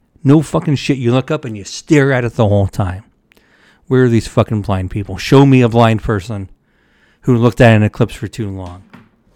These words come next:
Maybe if you are really susceptible and you stare at it for a long time, you get a little eye damage. I'm sorry you got a little eye damage. You know what else you got? To look at a fucking eclipse, the coolest thing you've ever seen. There's just no way.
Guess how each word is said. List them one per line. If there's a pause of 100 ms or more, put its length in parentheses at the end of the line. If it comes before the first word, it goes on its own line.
(640)
Maybe (640)
if
you
are
really
susceptible
and
you
stare
at
it
for
a
long
time,
you
get
a
little
eye
damage.
I'm
sorry
you
got
a
little
eye
damage.
You
know
what
else
you
got? (240)
To
look
at
a
fucking
eclipse,
the
coolest
thing
you've
ever
seen. (4000)
There's
just
no
way.